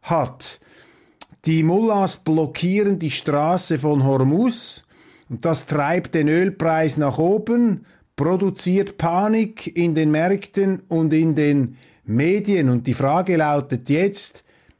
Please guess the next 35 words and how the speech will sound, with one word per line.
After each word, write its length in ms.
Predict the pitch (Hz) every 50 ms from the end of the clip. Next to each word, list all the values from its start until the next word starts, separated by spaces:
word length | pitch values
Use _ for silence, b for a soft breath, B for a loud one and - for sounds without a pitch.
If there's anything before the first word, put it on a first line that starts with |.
| b b _ _ _
zieht 440 | - - 202 214 226 220 226 - 190
es 180 | 165 - -
Trump 500 | - - 147 160 160 175 180 175 175 -
durch? 400 | - 180 185 214 233 240 226 -
Lebt 500 | 147 135 135 156 180 196 214 208 - -
er 120 | 185 180 165
seinem 320 | 135 175 165 160 160 160
eigenen 580 | 160 156 156 165 170 170 143 165 151 147 143 139
Motto 400 | 143 160 185 196 196 - 196 180
nach, 300 | 180 175 175 180 170 -
dass 180 | - 156 139
man 140 | 135 143 143
nämlich 420 | 143 143 143 151 147 139 131 - -
Kriege 560 | - 151 147 156 180 202 208 196 196 175 160
nur 220 | 160 165 170 165
dann 560 | 139 123 156 151 175 208 233 226 156 101 - B B B B B
führen 400 | B - 180 185 196 190 180 160
sollte, 600 | 135 170 165 170 165 151 - 170 156 156 143 123
wenn 160 | 143 156 156
man 160 | 147 139 131 127
sicher 340 | 139 180 202 196 - 185 156
sei, 340 | 135 156 151 147 151 151 139
sie 360 | - - - - 165 165 147 -
zu 240 | - - 160 151
gewinnen? 500 | 131 - 131 113 143 208 254 262 254 175
Und 220 | 139 123 117 - -
diesen 320 | 208 220 202 - 180 -
Krieg 380 | - 170 175 185 185 170 - - B B B B
muss 360 | B 131 175 240 240 240 -
Trump 380 | - 208 196 190 202 208 202 -
gewinnen. 560 | - 202 190 226 220 185 143 117 101 95 B B B B B B B B B B B B -
Wenn 300 | 104 107 156 185 190 190
er 100 | 180 170
ihn 220 | 180 180 175 165
verliert, 760 | 139 127 139 135 151 220 254 247 170 113 - - - - -